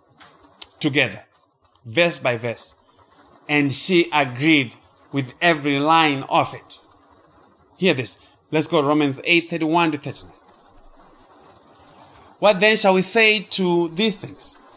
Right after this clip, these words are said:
If God is for us, who can be against us?" That's a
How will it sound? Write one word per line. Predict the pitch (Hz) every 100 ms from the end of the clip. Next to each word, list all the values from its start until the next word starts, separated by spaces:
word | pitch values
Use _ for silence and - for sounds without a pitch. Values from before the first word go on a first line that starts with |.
| - - _ _ _ - - - - - - - -
If | - 180 151
God | 147 240 214
is | 170
for | - 180 180
us, | 185 190 185
who | 175
can | 180 185 165 156 139
be | 302 320 165 -
against | 156 139 143 135
us?" | 131 -
That's | 147 135
a | 143